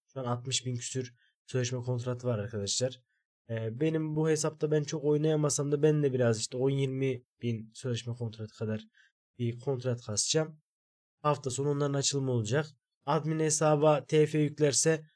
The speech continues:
adminin arkadaşlar hesabından, e, paket açılımı yapacağım. Gibi gibi gibi. Bu şekilde örneklendirebilirim arkadaşlar. Rakip bulmuyor şu anda. Rakip bulmasını bekliyorum.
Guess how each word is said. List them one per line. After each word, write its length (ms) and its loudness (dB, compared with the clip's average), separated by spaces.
adminin 460 2
arkadaşlar 640 0
hesabından, 800 -2
e, 360 -6
paket 260 -6
açılımı 340 -2
yapacağım. 460 -6
Gibi 240 4
gibi 300 4
gibi. 400 4
Bu 180 -2
şekilde 320 2
örneklendirebilirim 800 2
arkadaşlar. 440 -2
Rakip 340 -2
bulmuyor 300 -2
şu 160 -4
anda. 260 -4
Rakip 220 -6
bulmasını 380 -6
bekliyorum. 480 -2